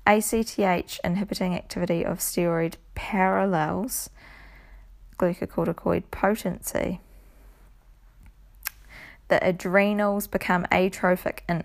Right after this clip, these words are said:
unresponsive to A C T H. Um, the pituitary is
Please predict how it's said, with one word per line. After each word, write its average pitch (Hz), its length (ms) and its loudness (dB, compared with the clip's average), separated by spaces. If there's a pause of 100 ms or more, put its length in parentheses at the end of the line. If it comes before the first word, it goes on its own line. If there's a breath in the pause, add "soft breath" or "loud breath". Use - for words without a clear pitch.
(140)
unresponsive 185 1200 0 (1300 loud breath)
to - 140 0
A 180 100 6
C 175 260 0
T 170 280 -2
H. - 500 -4 (1000 loud breath)
Um, 175 300 0
the 180 140 -2
pituitary 196 600 0
is 185 140 -4